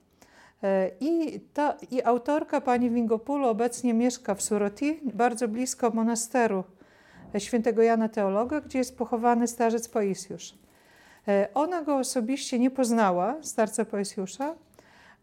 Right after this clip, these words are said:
ale w zasadzie dużo dowiedziała się o nim z książek i z opowieści ludzi, gdzie obecnie, mm,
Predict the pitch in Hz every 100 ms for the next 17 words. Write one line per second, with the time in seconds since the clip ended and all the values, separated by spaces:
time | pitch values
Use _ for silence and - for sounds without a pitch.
0 | - 254 302 311 294 - 226 226 220 254
1 | 262 302 285 233 269 277 254 247 233 254
2 | 262 254 240 208 - - 254 240 233 349
3 | 392 - - _ - - - _ - -
4 | _ 294 415 403 320 285 269 294 294 -
5 | - 262 240 - - 233 254 233 196 277
6 | 381 - - _ _ - - _ 214 214
7 | 262 254 233 - 226 277 285 - - 214
8 | 240 277 - 240 208 196 190